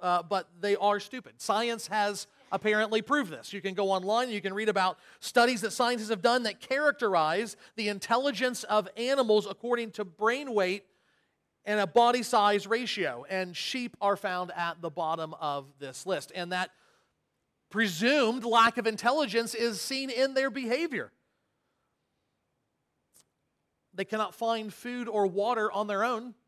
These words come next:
They must be led to it, or else they will starve. When a predator attacks,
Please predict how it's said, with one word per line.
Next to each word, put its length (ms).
They 180
must 420
be 200
led 360
to 160
it, 120
or 200
else 220
they 380
will 420
starve. 480
When 100
a 60
predator 400
attacks, 720